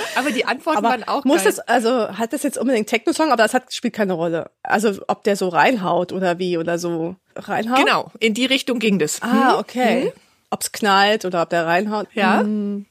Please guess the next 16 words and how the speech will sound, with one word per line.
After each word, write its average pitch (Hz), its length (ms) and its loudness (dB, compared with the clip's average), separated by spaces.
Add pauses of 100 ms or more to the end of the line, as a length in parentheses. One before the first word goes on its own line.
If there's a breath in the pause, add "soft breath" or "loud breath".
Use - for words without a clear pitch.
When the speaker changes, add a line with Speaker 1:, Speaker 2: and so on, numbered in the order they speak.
(200)
Speaker 2:
Ja, 196 420 4
das - 180 -6
ist - 140 -6
das 185 80 -8
Einzige, 180 240 -2
was 175 80 -4
mir 185 100 -4
jetzt 175 100 -4
so 175 40 -2
einfällt. 185 580 -4
Ich - 120 -18
bin 214 120 -4
gespannt, 185 380 0
was 190 120 -6
du 180 100 -2
sagst. 175 540 -4